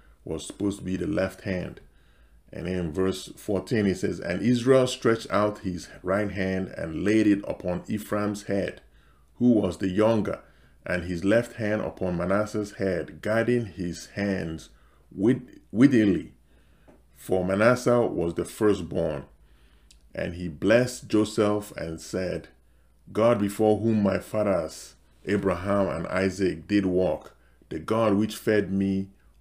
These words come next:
all my life long before this day." Now here he's blessing, he stretched his hands,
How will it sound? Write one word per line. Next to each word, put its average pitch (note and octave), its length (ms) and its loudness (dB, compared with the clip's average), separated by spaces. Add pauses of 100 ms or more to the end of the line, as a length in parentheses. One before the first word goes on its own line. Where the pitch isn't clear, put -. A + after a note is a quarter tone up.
all G2+ 360 2
my F2 180 0
life F#2 640 -2 (360)
long G#2 360 4
before G2 340 2
this F2+ 220 -2
day." E2+ 280 2
Now F#2 520 0
here A#2+ 600 4 (160)
he's F#2 360 -4
blessing, G#2 680 0
he F#2 120 0
stretched A#2 400 -4
his G2+ 200 -4
hands, G2 600 -2